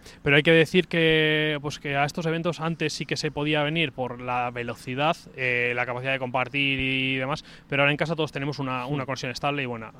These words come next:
Es un poquito más, el reclamo aquí es, eh,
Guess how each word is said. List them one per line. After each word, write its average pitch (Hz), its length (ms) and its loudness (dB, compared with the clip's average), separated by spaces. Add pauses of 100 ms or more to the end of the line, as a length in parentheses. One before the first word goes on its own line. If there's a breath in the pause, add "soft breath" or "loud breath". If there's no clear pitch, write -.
(160)
Es 160 140 -2
un 175 100 2
poquito 165 300 2
más, 165 240 0 (240 loud breath)
el 139 100 -4
reclamo 165 440 2
aquí 180 240 0
es, 180 240 0
eh, 127 420 0